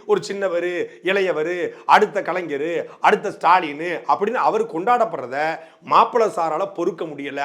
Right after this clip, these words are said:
அதனால மாப்பிள்ளை சாரு நேரம் பார்த்து காத்திருக்காரு. தன்னை சேஃப்டி பண்றதுக்காக மாப்பிள்ளை சார் என்ன பண்றாரு, அஹ், மிக நெருக்கமா தனக்கும் மத்திய அரசுக்குமான உறவை கட்டமைக்கிறாரு. இந்த உறவை கட்டமைக்கிற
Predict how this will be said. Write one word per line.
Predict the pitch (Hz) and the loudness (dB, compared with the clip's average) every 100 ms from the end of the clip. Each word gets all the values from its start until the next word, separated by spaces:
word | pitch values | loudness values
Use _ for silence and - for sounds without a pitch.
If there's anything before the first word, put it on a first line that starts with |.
| 131 | 0
அதனால | 135 156 214 | -2 0 -2
மாப்பிள்ளை | 147 185 214 190 | 0 0 0 0
சாரு | - 160 214 | 0 -2 -2
நேரம் | 151 190 214 | -2 -2 -2
பார்த்து | 196 175 160 | -2 -4 -4
காத்திருக்காரு. | 151 147 156 139 135 170 226 - - _ - | -6 -6 -8 -8 -6 -4 -6 -8 -20 _ 4
தன்னை | 202 269 269 | 4 6 4
சேஃப்டி | - 226 254 254 | 6 4 4 0
பண்றதுக்காக | 190 190 185 165 156 160 208 135 - - - | -6 -6 -4 0 0 0 -2 -4 -8 -16 4
மாப்பிள்ளை | 160 226 233 214 | 6 6 4 0
சார் | 190 160 | 0 -2
என்ன | 175 | -4
பண்றாரு, | 160 147 147 220 185 113 - - - | -4 -4 2 2 2 -4 -12 -20 -2
அஹ், | 170 160 147 139 131 127 120 117 - _ | 2 4 4 2 0 -2 -4 -8 -12 _
மிக | 175 220 254 | 2 6 6
நெருக்கமா | 202 220 - 202 190 226 - - _ _ _ _ | 4 -2 0 2 4 2 -2 -20 _ _ _ _
தனக்கும் | 180 214 233 226 247 | 4 4 2 -4 -2
மத்திய | 165 190 240 | 2 2 2
அரசுக்குமான | 226 - 170 165 208 | 0 0 -4 -2 -2
உறவை | 156 190 190 | 0 0 0
கட்டமைக்கிறாரு. | 190 175 156 131 110 110 | -4 -8 -8 -8 -10 -10
இந்த | 165 208 | -6 -4
உறவை | 151 190 277 262 | 0 4 4 4
கட்டமைக்கிற | - 180 247 233 214 | 0 -4 -4 -2 -4